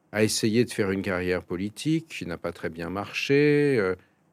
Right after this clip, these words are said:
a vécu à la Belle Époque ici, conten-, avait des cor-, une correspondance avec le monde entier.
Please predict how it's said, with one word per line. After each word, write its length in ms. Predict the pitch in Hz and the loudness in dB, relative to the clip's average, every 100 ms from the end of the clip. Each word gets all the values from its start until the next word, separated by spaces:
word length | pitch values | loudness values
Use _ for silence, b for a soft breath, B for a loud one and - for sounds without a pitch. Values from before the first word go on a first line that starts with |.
| - | -8
a 140 | 98 | -4
vécu 400 | 98 92 - 113 | -2 -2 -2 0
à 40 | 98 | 2
la 120 | 92 | 2
Belle 180 | 90 87 | 0 -2
Époque 460 | 87 92 87 - | -4 -4 -4 -6
ici, 440 | 123 - - 160 - | -6 -4 0 -2 0
conten-, 540 | 107 101 110 98 101 | -2 2 2 2 0
avait 200 | 107 104 | 0 2
des 100 | 101 | 2
cor-, 240 | - 101 110 | 2 2 2
une 100 | 101 | 2
correspondance 680 | 107 107 - 107 117 107 | 0 0 0 -2 0 0
avec 260 | 95 92 92 | 0 -2 -4
le 60 | 95 | -4
monde 240 | 92 92 | -2 -4
entier. 500 | 90 87 - 165 | -4 -6 -2 -2